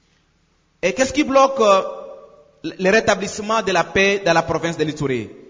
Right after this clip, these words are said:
C'est une question, mais nous avons tous le rép-, la réponse.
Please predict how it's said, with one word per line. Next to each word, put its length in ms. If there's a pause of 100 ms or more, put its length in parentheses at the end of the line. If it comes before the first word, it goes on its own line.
(880)
C'est 220
une 140
question, 420
mais 240
nous 180
avons 200
tous 260
le 100
rép-, 280
la 80
réponse. 560